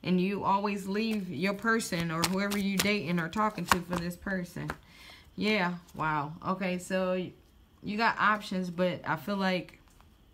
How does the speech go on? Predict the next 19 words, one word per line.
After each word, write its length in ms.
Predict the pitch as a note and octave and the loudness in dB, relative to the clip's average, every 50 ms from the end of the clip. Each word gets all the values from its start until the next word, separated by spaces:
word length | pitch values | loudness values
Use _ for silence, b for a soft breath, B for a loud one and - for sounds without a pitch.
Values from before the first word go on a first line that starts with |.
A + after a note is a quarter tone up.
| - _ - - - - - - - - - - - - - - - - - - - - - - - - - - - - - - - - - - - - - - - - - - - - _ _ - - - - - - - - - - - - - - - - - - - - _ - - - - - _ - - - - - B B B B B B B B B | -20 _ -20 -20 -20 -20 -20 -20 -20 -20 -20 -20 -20 -20 -20 -20 -20 -20 -20 -20 -20 -20 -20 -20 -20 -20 -20 -20 -20 -20 -20 -20 -20 -20 -20 -20 -20 -20 -20 -20 -20 -20 -20 -20 -20 -20 _ _ -20 -20 -20 -20 -20 -20 -20 -20 -20 -20 -20 -20 -20 -20 -20 -20 -20 -20 -20 -20 _ -20 -20 -20 -20 -20 _ -20 -20 -20 -20 -20 B B B B B B B B B
I 140 | - G3 A3 | 2 2 4
don't 140 | B3 B3 C4 | 4 4 4
know. 240 | C4+ C4 B3+ A#3 G3+ | 4 4 4 4 4
I 160 | F3 D#3+ E3+ | 4 2 2
just 240 | F3+ F#3 G3 F#3+ G#3+ | 0 -2 -2 -2 -2
heard 180 | G#3 G3 F#3+ | 0 0 0
nobody 380 | F3+ F#3+ G3 G3 G3 F#3+ F3+ F3+ | 2 0 2 2 2 2 2 0
compares 500 | F3 F#3+ F3 F3 G#3 F#3+ F3 F3 F3 F3 | -2 -2 -2 0 0 0 0 0 -2 -2
to 120 | - D#3+ | -4 -4
them. 180 | D3+ D#3 D#3 D#3 | -2 -2 -2 -4
So 160 | D3+ - E3+ | -4 -4 -2
you 240 | E3+ F3 F#3+ A3+ A#3+ | -2 0 -2 0 0
gonna 180 | A3+ G#3+ G#3 | 2 0 2
go 140 | G3+ G#3 G#3 | 2 2 0
back. 320 | G3 G3 G3+ F#3+ E3 D#3 E3 | 2 0 0 -2 -2 -4 -6
You 80 | E3 | -10
keep 260 | D#3+ - G#3+ G3+ F#3 | -6 -4 -4 -4 -2
going 220 | E3+ F3+ F3 D#3 D#3 | -2 -2 -2 -2 -2
back. 320 | D3+ C#3+ C3 - - - | -4 -4 -4 -6 -8 -12